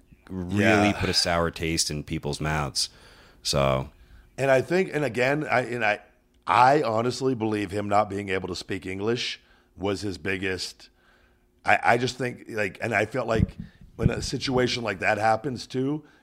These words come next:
Speaker 2: and he can't communicate it to anybody,
Speaker 1: Yeah.
Speaker 2: maybe, I don't know. I don't wanna say any, I, I, I
Speaker 1: No, that
Speaker 2: just
Speaker 1: makes
Speaker 2: don't,
Speaker 1: sense. It's a fair
Speaker 2: I
Speaker 1: point.
Speaker 2: wasn't
Speaker 1: Fair point.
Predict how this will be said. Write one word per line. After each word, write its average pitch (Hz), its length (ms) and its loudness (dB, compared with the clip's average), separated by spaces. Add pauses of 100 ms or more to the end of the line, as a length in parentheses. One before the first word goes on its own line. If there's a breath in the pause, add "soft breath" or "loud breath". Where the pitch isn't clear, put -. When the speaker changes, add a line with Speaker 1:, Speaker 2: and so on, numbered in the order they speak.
(120)
Speaker 2:
and 101 100 -8
he 104 120 -6
can't 117 280 -4
communicate 110 640 -4
it 123 140 -2
to 143 80 -4
anybody, 135 360 2
Speaker 1:
Yeah. - 60 2
Speaker 2:
maybe, 107 280 2
I 135 140 0
don't 170 140 -2
know. 160 320 -2 (580 soft breath)
I 131 160 8
don't 147 140 6
wanna 147 220 10
say 143 180 4
any, 143 140 2
I, 117 160 4
I, 120 220 4
I - 20 6
Speaker 1:
No, 123 60 8
that 170 40 6
Speaker 2:
just 127 100 4
Speaker 1:
makes 135 160 8
Speaker 2:
don't, 127 100 10
Speaker 1:
sense. 113 120 0
It's - 0 -
a 127 60 2
fair 117 280 2
Speaker 2:
I - 80 6
Speaker 1:
point. 131 120 6
Speaker 2:
wasn't 135 220 4
Speaker 1:
Fair 98 100 2
point. 101 260 -2